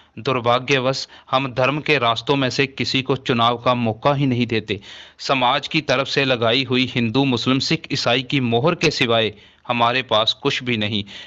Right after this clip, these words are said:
यही कारण दुनिया में धर्म बहुत हैं, पर धार्मिक करोड़ों में एक।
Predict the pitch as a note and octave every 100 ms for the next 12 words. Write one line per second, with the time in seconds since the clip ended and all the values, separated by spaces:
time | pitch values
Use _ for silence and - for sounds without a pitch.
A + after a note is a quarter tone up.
0 | - B2 C#3 E3+ - B2 B2+ C#3 - -
1 | B2 C3+ C3+ D#3 D#3+ D#3 B2+ B2+ D#3 B2+
2 | D3 E3 D3 G#2 - _ _ - C3+ A#2
3 | B2 B2 D3 D#3+ D#3+ - _ _ B2 A#2+
4 | C3 C3 A#2+ A2 G#2+